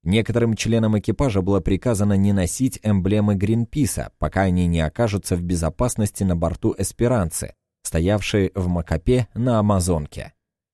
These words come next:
Меры предосторожности были более чем обоснованы.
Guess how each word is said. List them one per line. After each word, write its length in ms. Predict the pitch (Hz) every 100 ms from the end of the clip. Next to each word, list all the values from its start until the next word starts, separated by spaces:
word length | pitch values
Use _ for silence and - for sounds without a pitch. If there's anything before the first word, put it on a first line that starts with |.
| _ _ _ -
Меры 400 | 92 165 180 160
предосторожности 920 | 143 135 - 120 143 143 117 107 110
были 260 | 98 131 113
более 480 | 90 123 127 120
чем 260 | 101 110 107
обоснованы. 720 | 98 101 - 95 78 67 60